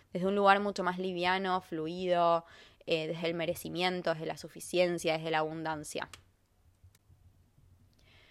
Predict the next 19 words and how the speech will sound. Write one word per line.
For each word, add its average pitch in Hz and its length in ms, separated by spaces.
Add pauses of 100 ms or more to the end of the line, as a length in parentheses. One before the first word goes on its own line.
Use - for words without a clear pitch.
(1120)
Bueno, 185 360 (1120)
estas 339 320
fueron 226 560
mis 180 220
reflexiones 180 1300 (120)
a 170 100
lo 165 140
largo 185 800
de 170 480
mi 165 120
proceso 175 400
de 170 160
orden 180 560 (100)
y 165 140
del 156 220
después 165 420
también, 175 480
donde 160 280
le 151 260